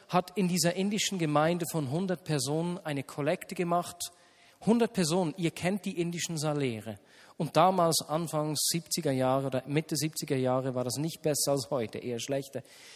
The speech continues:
Die haben ihm zweitausend Dollar mitgegeben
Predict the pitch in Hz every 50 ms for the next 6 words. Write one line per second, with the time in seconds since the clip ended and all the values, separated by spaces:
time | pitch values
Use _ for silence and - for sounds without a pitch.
0 | - - - - 175 143 143 151 147 147 143 139 131 - - - 151 147 147 170
1 | 202 196 - 131 139 151 151 180 151 135 151 135 - - 156 165 170 165 160 160
2 | 151 160 - - - 170 151 - 151 143 139 143 135 123